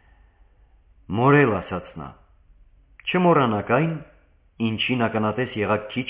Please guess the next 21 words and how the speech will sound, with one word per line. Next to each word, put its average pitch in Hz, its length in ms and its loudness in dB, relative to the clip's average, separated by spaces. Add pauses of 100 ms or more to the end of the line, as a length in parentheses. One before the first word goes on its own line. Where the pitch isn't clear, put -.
(100)
առաջ"։ 80 320 -8 (1600)
"Հենց 147 360 2
այդ 143 140 0 (100)
պատճառով", 120 680 0
ասաց 90 340 -8
Մորելը, 104 340 -4 (540)
"միակ 120 320 0
հույսս 117 400 -4
այն 123 160 -2
է, - 80 -4
որ 101 160 -2
ձեր 107 160 -4
հուզմունքը 117 560 -4
կփրկի 135 560 -4
Ալբերին"։ 92 480 -2 (1600)
"Իմ 131 300 -2
հուզմունքը", 101 680 -4 (800)
հարցրեց 104 440 -2
Մոնտեքրիստոն, 92 720 -8 (1080)
"կամ 143 300 4
ձեր 151 180 0